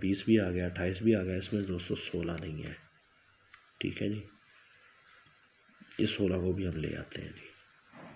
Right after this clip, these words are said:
सोलह चार, सोलह नौ, Uh, sorry, uh,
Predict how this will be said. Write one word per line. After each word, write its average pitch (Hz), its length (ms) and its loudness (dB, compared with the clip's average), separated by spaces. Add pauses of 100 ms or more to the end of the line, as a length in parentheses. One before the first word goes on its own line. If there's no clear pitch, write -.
(720)
सोलह 90 720 -4 (1200)
चार, 101 560 -4 (1600)
सोलह 98 640 -4 (1400)
नौ, 87 420 -2 (1600)
Uh, 98 140 -2
sorry, 92 340 0
uh, 95 880 -12